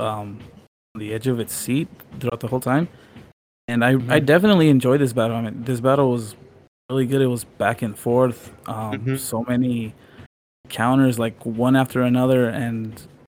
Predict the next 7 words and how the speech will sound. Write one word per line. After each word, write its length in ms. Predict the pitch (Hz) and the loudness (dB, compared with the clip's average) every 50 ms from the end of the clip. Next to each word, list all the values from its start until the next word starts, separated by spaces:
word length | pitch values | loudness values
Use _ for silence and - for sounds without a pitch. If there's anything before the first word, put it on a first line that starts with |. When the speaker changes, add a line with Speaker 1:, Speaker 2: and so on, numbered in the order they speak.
| _ _ _ _ _ - | _ _ _ _ _ -12
Speaker 1:
yeah, 260 | 107 110 120 131 143 | -6 -2 0 2 2
definitely 600 | 127 120 127 131 147 170 170 170 147 127 117 - - - - _ - - | 2 2 2 2 2 2 2 2 2 2 2 -2 -6 -16 -20 _ -12 -6
I, 240 | - 127 113 73 120 | -4 -4 -2 -2 -2
I 40 | 127 | -4
feel 540 | - - - 139 147 147 135 131 120 117 110 - | -4 -2 2 4 6 6 6 4 2 -2 -4 -8
Buizel's, 520 | 120 120 127 135 135 123 131 127 120 113 | -6 -4 -2 -2 0 0 0 -2 -2 -2
um, 340 | 120 113 113 110 110 110 110 | -4 -6 -6 -6 -8 -10 -12